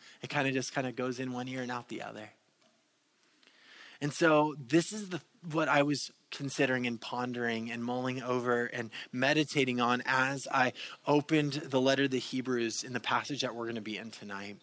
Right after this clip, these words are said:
And so last week we began our journey in Hebrews chapter one, starting in verse one.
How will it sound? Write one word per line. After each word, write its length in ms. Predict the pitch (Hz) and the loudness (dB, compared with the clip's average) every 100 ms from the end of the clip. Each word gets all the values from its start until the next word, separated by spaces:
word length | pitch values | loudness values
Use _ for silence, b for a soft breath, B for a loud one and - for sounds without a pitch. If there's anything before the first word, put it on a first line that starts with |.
| - B B 131 | -18 B B -2
And 140 | 135 | -2
so 280 | - 143 135 | 4 6 6
last 340 | 135 147 156 | 6 4 4
week 120 | 185 180 | -2 -2
we 100 | 175 | 0
began 500 | 135 127 131 135 131 | 2 2 2 2 2
our 160 | 135 | 0
journey 560 | 127 123 120 127 139 135 | 0 0 0 -2 -4 -6
in 340 | 135 127 127 - | -4 -2 -4 -8
Hebrews 580 | - 156 151 151 143 - | 0 4 8 6 6 2
chapter 360 | 143 143 156 | 0 2 0
one, 200 | 131 123 | 0 0
starting 280 | 127 127 123 | 0 0 0
in 100 | 117 | 0
verse 260 | 113 117 117 | 0 -2 -4
one. 220 | 113 | -6